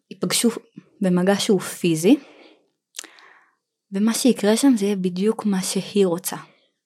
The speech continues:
ולא מונע למטרה. היום בערב תפגשי את האיש שלך ואת תהיי איתו אולי בלי בגדים, אתם תיתנו ידיים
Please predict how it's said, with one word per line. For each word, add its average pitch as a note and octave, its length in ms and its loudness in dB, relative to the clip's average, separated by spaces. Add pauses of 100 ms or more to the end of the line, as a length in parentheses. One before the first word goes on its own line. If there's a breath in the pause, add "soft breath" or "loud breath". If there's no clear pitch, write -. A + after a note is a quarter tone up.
(1400)
ולא F#3 340 4
מונע F#3 360 4
למטרה. E3+ 600 -2 (3500 soft breath)
היום A3+ 340 4
בערב G#3 400 0
תפגשי F#3 340 -6
את G#3 80 -4
האיש G#3 260 -2
שלך B3+ 400 0
ואת F#3 160 0
תהיי G3+ 120 0
איתו F#3+ 340 0 (520)
אולי G#3 220 4
בלי E3+ 200 -2
בגדים, G3+ 540 -2 (960 loud breath)
אתם F#3+ 100 -6
תיתנו F#3+ 300 0
ידיים F3 580 0